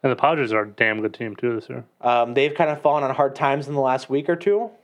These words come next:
Speaker 2: but they are a damn good team. That N L West is dangerous. But that really speaks to how good the Reds have been playing here lately, too. So, big series for the Brewers. Um,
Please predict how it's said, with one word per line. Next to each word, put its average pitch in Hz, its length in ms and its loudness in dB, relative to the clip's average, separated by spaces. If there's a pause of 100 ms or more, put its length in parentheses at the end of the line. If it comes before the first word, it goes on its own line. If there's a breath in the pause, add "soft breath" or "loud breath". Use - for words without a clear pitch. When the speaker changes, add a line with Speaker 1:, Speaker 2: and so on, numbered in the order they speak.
(800)
Speaker 2:
but 139 260 0
they 147 100 4
are 147 140 2
a 131 100 0
damn 135 360 0
good 139 220 0
team. 131 240 -2
That 120 160 0
N 135 80 2
L 147 160 2
West 131 320 0
is 120 160 -2
dangerous. 123 800 -2 (1300)
But 147 120 0
that 156 180 2
really 175 160 2
speaks 165 320 -2
to 151 80 -2
how 147 160 2
good 143 220 0
the 127 80 -2
Reds 127 200 0
have 131 100 0
been 123 140 -6
playing 117 240 -4
here 120 120 -6
lately, 113 320 -4
too. 110 360 -2 (300)
So, 127 300 0
big 120 280 0
series 165 380 0
for 147 180 0
the 135 80 -2
Brewers. 165 640 0 (640 soft breath)
Um, 123 840 -4